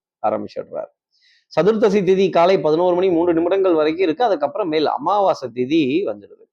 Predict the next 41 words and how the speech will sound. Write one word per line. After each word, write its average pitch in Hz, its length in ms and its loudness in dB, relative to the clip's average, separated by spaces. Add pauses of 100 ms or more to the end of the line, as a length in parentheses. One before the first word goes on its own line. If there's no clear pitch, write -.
(360)
சித்த 180 300 2
யோகம் 185 280 4
கூடிய 151 220 2
நாளாக 160 460 2
இன்றைய 139 320 0
நாள். 185 180 0
இன்றைய 180 260 2
ராகு 226 240 4
காலம் 185 260 2
காலை 160 220 2
ஒன்பது 151 340 0
மணி 147 200 -2
முதல் 160 360 0
பத்து 147 220 -6
முப்பது 113 320 -6
மணி 107 200 -16
வரை. 104 260 -4 (400)
இன்றைய 165 360 4
யமகண்டம் 202 540 2
பிற்பகல் 175 380 0
ஒன்று 170 300 2
முப்பது 160 340 0
மணி 147 220 0
முதல் 170 360 2
மூன்று 127 320 -4
மணி 120 200 -6
வரை. 104 280 -4 (360)
இன்றைய 170 340 2
நல்ல 160 240 2
நேரம் 180 320 2
காலை 170 400 4
ஏழு 170 180 4
மணி 185 160 2
நாற்பத்தைந்து 170 560 0
நிமிடங்கள் 170 420 0
முதல் 151 260 0
எட்டு 156 280 0
மணி 170 180 0
நாற்பத்தைந்து 147 600 -2
நிமிடங்கள் 127 460 -4
வரை. 101 280 -12